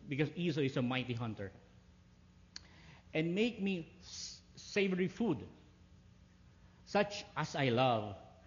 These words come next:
and bring it to me that I may eat, that my soul may bless you before I die, I die." So Esau is not just a good hunter, but he's, he is also a good cook, right? Who among here, like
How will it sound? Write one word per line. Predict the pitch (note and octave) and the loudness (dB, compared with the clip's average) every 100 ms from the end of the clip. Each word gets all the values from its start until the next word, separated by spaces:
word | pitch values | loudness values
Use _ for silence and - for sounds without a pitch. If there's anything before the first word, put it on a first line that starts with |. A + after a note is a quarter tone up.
| - - - - - | -20 -20 -20 -20 -6
and | D3 D3+ C#3+ | 0 0 2
bring | F3+ | 2
it | F3 - E3 | 2 -2 -2
to | |
me | D3+ D#3 E3+ D#3 | 0 0 -2 -2
that | C#3 | -4
I | C#3 C#3+ | -2 0
may | D3 C3+ | 0 0
eat, | F3+ A3 - - - | -4 -6 -8 -20 -12
that | C#3 C#3 C#3 | -6 -4 -2
my | C3 | -2
soul | B2+ D#3+ E3 E3 | 0 2 2 2
may | D3 B2+ | 0 -2
bless | B2 A#2 A#2 - - | -4 -8 -10 -10 -4
you | C#3 C3 C3+ - - A#2+ | 0 2 0 -8 -14 -6
before | A#2+ - C3 B2+ | -6 -2 0 2
I | A#2 A2 | 2 0
die, | G#2+ G2+ F#2+ - - | -2 -2 -6 -14 -2
I | C#3 A#2 | 0 2
die." | A2 G2 F#2 - - | 0 -2 -6 -16 -4
So | F3+ D#3+ | -2 -2
Esau | G3+ A3+ G3 F#3+ D#3+ | -2 0 0 0 0
is | D#3 | -4
not | G3 F3 - - D#3+ | -4 -6 -10 -12 -4
just | C#3+ E3 - - C3+ | 0 0 -4 -10 -6
a | |
good | C3+ D3 | -2 0
hunter, | A2+ C#3+ C#3+ B2 | 0 -2 -2 -2
but | A#2+ B2+ | -4 -4
he's, | C3 A2+ - - | -6 -8 -12 -6
he | C3+ B2+ | -2 -2
is | - | -2
also | B2+ B2+ C3+ | -2 -2 -2
a | |
good | A2+ A2+ - | -2 -4 -4
cook, | - A2 - - - - - - - | -4 -4 -6 -18 -20 -20 -20 -14 0
right? | D3 E3 - - - - - | 2 2 -2 -18 -20 -16 4
Who | A#3 | 6
among | G3 G3 G3+ F3 | 8 6 6 4
here, | F#3 F3+ F3+ F#3 - | 6 6 6 2 0
like | D3 C#3 | 2 2